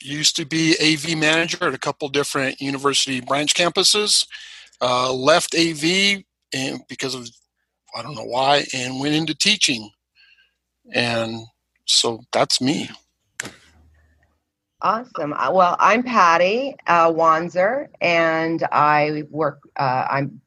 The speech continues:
Speaker 2: Synergize Sales is my company name. I represent companies, and I also, uh, do trade show marketing for, um, other organizations and help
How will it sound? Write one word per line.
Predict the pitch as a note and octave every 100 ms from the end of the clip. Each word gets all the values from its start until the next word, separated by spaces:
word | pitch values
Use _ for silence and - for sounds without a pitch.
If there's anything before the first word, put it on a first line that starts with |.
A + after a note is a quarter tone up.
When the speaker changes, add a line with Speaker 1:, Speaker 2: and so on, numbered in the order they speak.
| -
Speaker 2:
Synergize | - F#3 F3 F3+ D#3+
Sales | D#3+ D#3+ C#3+ D#3+ E3+
is | D3 -
my | D3+
company | C#3+ D#3 D3 D#3+ E3+
name. | C#3+ B2+ D#3+ G#3+ _ _ _ _ _ -
I | C#3 C#3
represent | D3+ D3+ D#3+ D3 -
companies, | - D#3 D3 D#3 D3+ C#3+
and | C#3
I | C3+ C3+
also, | C#3 C#3 - C#3+ C#3 C#3 C#3+ _ _ _ _
uh, | B2 C3+ C3
do | C3 D3 C#3+
trade | - E3 D#3 C#3+
show | D#3 C#3
marketing | C#3 C#3 C#3 E3 D3 D3 D3 E3 E3 _ _
for, | E3 C#3 C#3 C#3 C3+ -
um, | C3 C3 C3 C3 B2+ C3+
other | C#3+ C#3 -
organizations | C3+ C3+ C3+ B2+ C#3 C#3+ D3+ D3 D3
and | C3
help | C#3 C#3+ C3+